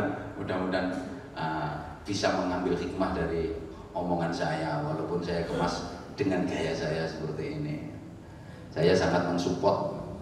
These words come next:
Aku ini elek-elek wong ini, eh, ganteng-ganteng wong ini, ini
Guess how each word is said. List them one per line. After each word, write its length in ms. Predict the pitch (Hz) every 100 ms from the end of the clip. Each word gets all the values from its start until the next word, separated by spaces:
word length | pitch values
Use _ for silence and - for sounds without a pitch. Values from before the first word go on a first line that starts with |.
| - - - - - - - - -
Aku 400 | 104 107 - 104
ini 80 | 107
elek-elek 480 | 107 104 101 101 98
wong 160 | 104 104
ini, 140 | 98
eh, 120 | 104 104 98
ganteng-ganteng 560 | 98 104 107 101 101
wong 160 | 104 104
ini, 180 | 104 104
ini 100 | 107